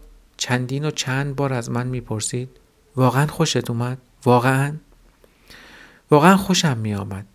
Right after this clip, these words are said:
مردی انگلیسی با چشمانی عصیانگر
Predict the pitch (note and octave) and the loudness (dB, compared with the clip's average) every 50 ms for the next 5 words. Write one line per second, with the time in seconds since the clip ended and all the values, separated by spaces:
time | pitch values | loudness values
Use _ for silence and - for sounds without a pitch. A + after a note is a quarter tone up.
0 | D#4+ D#4+ E3+ A2+ A#2 B2 C3+ C#3 C#3+ D3 D#3 D#3+ - C3 A#2+ A#2+ A#2 A2+ A2+ A2+ | -16 -10 -4 -2 0 0 0 -2 -4 -4 -4 -4 -2 -4 -4 -4 -6 -8 -8 -6
1 | - - D3 C#3 - C#3+ B2 A#2+ - - A#2+ A2+ - - A#2 A#2+ C3 D3+ D3+ - | -6 -6 -6 -6 -4 -4 -4 -4 -4 -6 -6 -6 -4 -4 -2 -2 -2 -4 -6 -6
2 | - A2+ A2 - - A2+ A2 A2 A2+ A#2 A#2+ C3 C3+ | -6 -6 -4 -4 -4 -4 -4 -2 -2 0 -2 -2 -2